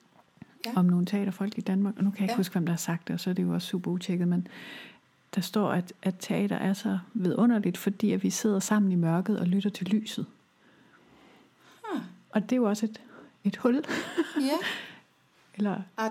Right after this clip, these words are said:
Speaker 1: det er også fint.
Speaker 2: et sted, hvor man vælger
Speaker 1: Meget,
Speaker 2: spørgsmålet.
Speaker 1: meget fint. Lytter til lyset.
Speaker 2: Ja.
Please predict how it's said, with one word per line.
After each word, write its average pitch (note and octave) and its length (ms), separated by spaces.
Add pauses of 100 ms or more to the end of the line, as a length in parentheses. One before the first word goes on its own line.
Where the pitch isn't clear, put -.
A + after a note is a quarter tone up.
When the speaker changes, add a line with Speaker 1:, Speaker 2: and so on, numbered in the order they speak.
Speaker 1:
det B3+ 80
er B3+ 120
også A3 180
fint. A3 400 (160)
Speaker 2:
et G#3+ 100
sted, A3 200
hvor A3 100
man F#3+ 220
vælger G3 280
Speaker 1:
Meget, G#3 120
Speaker 2:
spørgsmålet. G3 640
Speaker 1:
meget F3 140
fint. G3+ 340 (120)
Lytter G3 260
til A3+ 200
lyset. G#3 360 (260)
Speaker 2:
Ja. A#3 140